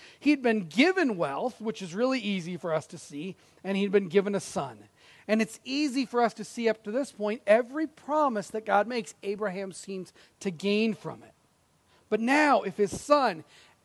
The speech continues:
and, and the scripture refers to, to his only son, some of you would say, "Hey, wait, Dave, uh, I remember Abraham had another son, a son before Isaac.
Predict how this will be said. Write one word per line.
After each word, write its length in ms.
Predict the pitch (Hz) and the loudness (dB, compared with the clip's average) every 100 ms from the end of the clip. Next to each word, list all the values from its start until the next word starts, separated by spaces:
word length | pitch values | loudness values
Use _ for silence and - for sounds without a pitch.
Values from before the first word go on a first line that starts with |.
| _ _ | _ _
and, 180 | 247 262 - _ - | 2 2 -2 _ -6
and 140 | 240 | -4
the 60 | 226 | -4
scripture 380 | - 311 311 | -4 -4 2
refers 420 | 277 - 269 262 - | 2 2 -2 -4 -6
to, 160 | 240 | -8
to 260 | - - 240 | -8 -8 -6
his 140 | 202 | -2
only 300 | 240 294 247 | -2 0 -4
son, 340 | - 202 175 175 | -2 -2 -4 -4
some 180 | 220 | -6
of 100 | 240 | -4
you 140 | 208 196 | -2 -2
would 140 | 175 | -2
say, 140 | 190 175 | -4 -2
"Hey, 120 | 190 | 0
wait, 240 | 190 196 | 0 -2
Dave, 240 | 170 170 170 - - - | -4 -4 -6 -14 -20 -4
uh, 40 | |
I 180 | 175 185 | 2 4
remember 440 | 202 247 226 196 202 | 4 2 2 2 2
Abraham 440 | 196 196 202 196 180 | 2 2 2 0 2
had 180 | 185 | 4
another 320 | 170 165 214 196 | 4 2 2 0
son, 420 | - 143 147 156 | -4 -8 -8 -8
a 120 | 147 | -8
son 260 | - 190 185 | -4 -4 -4
before 460 | 170 - 233 269 | -8 -2 2 4
Isaac. 340 | 139 135 151 | 4 0 -8